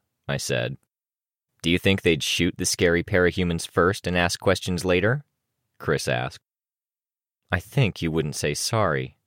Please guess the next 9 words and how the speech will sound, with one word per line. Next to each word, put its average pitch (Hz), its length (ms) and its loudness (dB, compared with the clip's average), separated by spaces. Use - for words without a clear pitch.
I 71 80 -2
said. 65 400 -6
"Ha!" 175 220 6
"Why 143 160 2
did 196 140 -4
this 170 120 -2
place 147 280 0
close 135 280 0
down?" 139 420 0